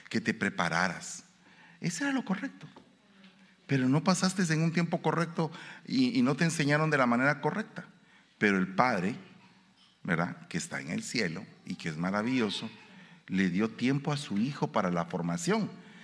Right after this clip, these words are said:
Si no, ¿por qué lo mandó a llamar cuando tenía treinta años y no veinte? ¿Verdad? Pregunto,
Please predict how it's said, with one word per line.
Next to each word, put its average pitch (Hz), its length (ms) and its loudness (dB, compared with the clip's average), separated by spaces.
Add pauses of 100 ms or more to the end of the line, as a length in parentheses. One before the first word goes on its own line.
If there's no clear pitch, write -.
(220)
Si - 380 0
no, 131 580 2 (380)
¿por 113 260 2
qué 151 120 2
lo 175 240 4
mandó 120 380 4
a 123 80 4
llamar 113 400 2
cuando 110 280 0
tenía 92 420 -2
treinta 92 360 0
años 92 560 -2 (720)
y 90 140 2
no 82 200 0
veinte? 80 400 -4 (2500)
¿Verdad? 90 320 -4 (880)
Pregunto, 101 520 4